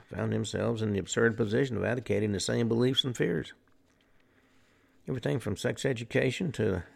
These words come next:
the fluoridation of water became an issue with, in the context of their somewhat bizarre beliefs. As they stumbled about searching for a new explanation behind the universal madness, many of the groups,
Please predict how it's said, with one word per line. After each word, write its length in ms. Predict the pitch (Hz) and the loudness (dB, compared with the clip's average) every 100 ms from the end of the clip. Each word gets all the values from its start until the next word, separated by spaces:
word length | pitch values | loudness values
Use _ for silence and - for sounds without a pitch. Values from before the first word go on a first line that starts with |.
| - - | -20 -16
the 80 | - | -10
fluoridation 600 | - 123 120 123 131 - | -2 2 2 2 0 0
of 100 | 127 | 0
water 320 | 120 160 127 | 2 2 0
became 340 | 87 - 113 104 | -2 -2 -2 0
an 80 | |
issue 380 | 107 104 110 120 | 0 -2 -2 0
with, 400 | 120 101 95 110 | 0 0 -8 -10
in 200 | 123 110 | -6 -4
the 60 | 101 | -4
context 640 | - 117 107 117 113 - | -4 -2 -2 -2 -6 -4
of 80 | 101 | -2
their 280 | 120 131 - - - - - - - - - | 0 -2 -4 -18 -20 -20 -20 -20 -20 -20 -12
somewhat 400 | - 143 110 101 | -4 0 0 0
bizarre 380 | 101 92 101 95 | -2 0 0 0
beliefs. 560 | 92 92 98 160 - - - - - _ _ _ _ _ _ _ _ _ _ _ _ _ _ _ _ _ _ _ _ _ _ _ _ _ _ _ _ _ _ _ | -2 -4 -4 -6 -8 -16 -20 -20 -20 _ _ _ _ _ _ _ _ _ _ _ _ _ _ _ _ _ _ _ _ _ _ _ _ _ _ _ _ _ _ _
As 180 | - 104 | -8 -6
they 100 | 101 | -4
stumbled 340 | - 123 117 107 | -2 2 2 2
about 320 | 107 98 - | 0 -4 -2
searching 320 | 107 95 104 | -2 0 -4
for 140 | 98 | -2
a 60 | 92 | -2
new 180 | 101 104 | 2 2
explanation 720 | 101 - 92 90 113 117 101 | 0 -4 -6 0 0 0 0
behind 320 | 90 95 95 | 0 0 0
the 40 | 95 | 0
universal 440 | 104 104 101 101 | 0 0 0 0
madness, 420 | 92 107 127 98 | 0 0 -2 -4
many 220 | 98 120 | -2 -2
of 80 | 139 | -2
the 40 | 85 | -4
groups, 500 | 107 151 127 - | -2 -2 -4 -10